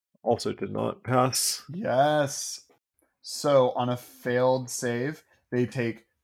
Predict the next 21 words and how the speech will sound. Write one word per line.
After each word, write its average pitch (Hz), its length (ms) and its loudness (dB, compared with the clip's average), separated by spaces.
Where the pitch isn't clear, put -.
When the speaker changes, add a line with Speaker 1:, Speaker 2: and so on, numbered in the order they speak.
Speaker 2:
three, 131 600 0
um, 110 720 -2
yeah, 113 240 2
three 131 380 -2
D 131 240 0
eight 120 380 -2
bludgeoning 107 600 -2
damage. 104 600 -14
So 127 340 6
the, 127 300 -2
the 131 140 0
strong 139 460 4
wind 123 300 -2
keeps 120 320 -6
fog, 120 420 0
smoke, 117 360 -4
and 113 100 -4
other 110 180 -2
gases 104 380 -4
at 107 160 -8
bay. 156 320 0